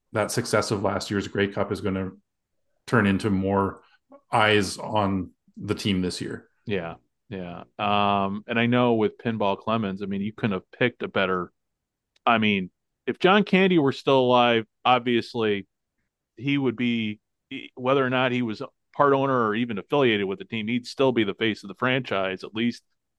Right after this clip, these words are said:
Speaker 2: for Americans down here. Um, now with Chad Kelly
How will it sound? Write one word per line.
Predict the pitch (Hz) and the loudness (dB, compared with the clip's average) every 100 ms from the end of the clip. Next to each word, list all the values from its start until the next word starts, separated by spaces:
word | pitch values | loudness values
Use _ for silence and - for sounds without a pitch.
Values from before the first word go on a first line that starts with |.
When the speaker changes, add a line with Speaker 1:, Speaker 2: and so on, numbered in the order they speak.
| _ | _
Speaker 2:
for | 113 | -2
Americans | 104 110 117 - 110 98 | 2 2 2 0 -4 -2
down | 104 101 95 | -4 -2 -4
here. | 110 113 101 - _ _ _ | 0 2 2 -2 _ _ _
Um, | - 110 107 101 98 98 _ _ _ | 0 2 4 2 -2 -10 _ _ _
now | 127 | 0
with | 117 113 | 0 0
Chad | - 151 151 | 0 0 0
Kelly | - 156 143 104 | -4 -2 0 -4